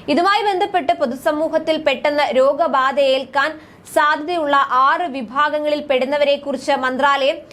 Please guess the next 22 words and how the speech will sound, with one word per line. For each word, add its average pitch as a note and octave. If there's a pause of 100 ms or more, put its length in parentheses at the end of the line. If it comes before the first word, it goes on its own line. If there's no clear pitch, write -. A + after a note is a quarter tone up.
(220)
അറിയിപ്പ് D#4
നൽകിയിട്ടുണ്ട്. A3 (460)
ഈ F4
അറിയിപ്പ് G4
പ്രകാരം E4+ (320)
ഗർഭിണികൾ, D#4 (180)
അൻപത് D#4
വയസ്സിന് D4+
മുകളിൽ C#4+
പ്രായമുള്ളവർ, C#4+ (380)
അതുപോലെ C#4+ (100)
രോഗികളുമായി D#4
നേരിട്ട് D4+
സമ്പർക്കമുള്ള D4
ആരോഗ്യ C4+
പ്രവർത്തകർ, C#4+ (540)
പ്രതിരോധ G4
ശേഷി D#4+
സംബന്ധമായ D4
വിട്ടുമാറാത്ത C#4
ആരോഗ്യ C#4
പ്രശ്നമുള്ളവർ, C#4